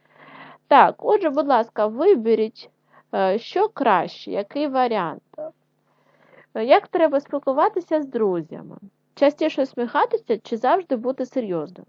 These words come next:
Усміхатись, розповідати про себе чи слухати свого друга. Ну, потрібно більше слухати, але не, щоб не було один, одностороннього монологу.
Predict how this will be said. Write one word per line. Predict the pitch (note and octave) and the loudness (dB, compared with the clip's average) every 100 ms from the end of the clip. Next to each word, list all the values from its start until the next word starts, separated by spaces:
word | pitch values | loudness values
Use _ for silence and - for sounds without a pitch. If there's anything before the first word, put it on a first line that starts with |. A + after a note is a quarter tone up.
| _ | _
Усміхатись, | A4+ - G4 - F#3+ E3 - - - | -8 -4 -4 -2 -4 -4 -10 -20 -6
розповідати | B3+ - C4+ C4+ B3+ B3 | -4 -2 0 4 4 2
про | G#3+ G#3 | -4 -4
себе | G3+ - C#4+ A4 E4 | -2 2 4 4 0
чи | - | -4
слухати | G#3 A3+ C4 E4+ E4 D#4 | -6 -2 -2 0 -2 -6
свого | - G#3 B3+ | -8 -4 -2
друга. | G#3 E3+ D#3+ E3+ - _ _ _ _ _ _ A3 | -2 -6 -8 -14 -18 _ _ _ _ _ _ -10
Ну, | B3 | -6
потрібно | A3 G#3 C4 C4 A#3+ G#3 | -2 -2 -2 -4 -4 -4
більше | G#3 G#3+ - | -4 -4 -4
слухати, | G#3 - B3 A#4+ G4 - G#3 | -8 -2 0 2 2 0 0
але | G3 G#3 D#4 | -2 0 -2
не, | E4+ A3 G3 G3 G#3 | -2 -6 -8 -8 -10
щоб | F#3+ G#3 G3+ | -8 -8 -8
не | F#3 | -10
було | G3 C4 B3 | -4 -2 0
один, | G#3 G3 G3 | -2 -4 -6
одностороннього | - G3 G3 G3 F#3+ G3+ - F#3 F3+ A#3 G#3 G#3+ G3+ | -10 -8 -6 -6 -6 -8 -6 -4 -2 -2 -6 -6 -6
монологу. | G3 F#3+ E3+ D#3 D3+ | -6 -6 -6 -6 -8